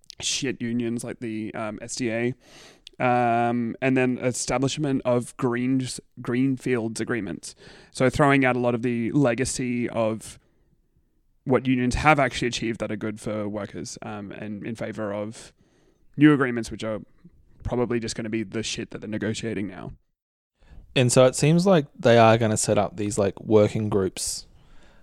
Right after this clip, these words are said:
Speaker 2: like, government working groups on economic rebuilding. Um, and, you know, the A C T U, I guess, with their experience of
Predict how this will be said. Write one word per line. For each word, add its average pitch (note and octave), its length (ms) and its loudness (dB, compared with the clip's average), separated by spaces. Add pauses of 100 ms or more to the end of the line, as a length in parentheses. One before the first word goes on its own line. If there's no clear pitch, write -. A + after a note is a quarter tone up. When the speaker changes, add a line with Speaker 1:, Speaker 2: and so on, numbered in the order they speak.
(140)
Speaker 2:
like, G2 400 0
government G2+ 420 2
working F#2+ 380 0
groups - 440 -6 (120)
on G2+ 300 0 (100)
economic G2+ 360 0
rebuilding. F2+ 540 -4 (720)
Um, F#2+ 480 -2 (600)
and, G2 640 -2 (120)
you G#2 80 -4
know, F#2+ 80 2
the - 140 -2
A G2 100 2
C G2 160 -2
T F#2+ 140 -6 (180)
U, E2 100 -4
I F2 40 -6
guess, F#2 240 -6
with G2 120 -8
their F#2+ 200 -2
experience F#2+ 680 -4
of F#2 260 -2